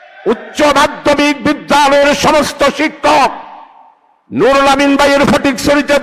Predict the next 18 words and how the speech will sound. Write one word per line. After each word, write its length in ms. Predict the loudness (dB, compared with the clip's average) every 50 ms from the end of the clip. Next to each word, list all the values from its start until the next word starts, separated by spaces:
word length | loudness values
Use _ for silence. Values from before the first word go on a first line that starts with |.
| 0
দাঁড়িপাল্লার 560 | 0 2 2 2 0 0 0 2 2 2 0 0 0
কথা 180 | 0 0 2 2 2
বলতে 240 | 2 0 0 0 2 2 2
হবে। 220 | 2 2 0 0 0 -2 -4 -10 -20 -20 -20 -20 -20 -20 -20 -20 -20 -18 -18 -18 -16 -16 -16 -16 -16 -18 -20 -20 -20 -20 _ _ _ _ _ _ _ _ _ -2
পুলিশ, 560 | 0 0 2 2 0 0 0 0 0 0 -2 -6 -8 -10 -12 -14 -18 -20 -20 -20 -20 -10 _ -6 -6
আপনার 320 | -4 -6 -4 -4 -2 -2 -2 -2 -4
পিছনে 340 | -4 -4 -2 -2 0 0 0 -2 -4
পিছনে 300 | -6 -4 -4 -4 -2 -2 -2
হাঁটতে 320 | -4 -6 -8 -10 -12 -12 -10 -10
হবে। 200 | -12 -14 -14 -18 _ _ _ _ _ _ _ _ -20 -20 -20 -18 -16 -16 -14 -14 -16 -16 -18 -20 -20 -12 -6 -2 0
ওসি 240 | 0 0 0 -2 -4 -2 -2 0
সাহেব 300 | 0 2 2 2 0 0 0 -2
আপনার 300 | -2 -2 -2 -2 0 -2 -2
কি 80 | -2 -4 -4 -2 0
প্রোগ্রাম 480 | 0 0 0 0 0 2 2 2 2 0 0 0 0
সকালবেলায় 720 | 0 0 0 0 0 2 2 2 2 2 2 2 0 0 -2 -6 -12 -20 -20 -20 -8 -2
জেনে 240 | -2 0 2 2 2 2
নেবে 240 | 2 2 2 2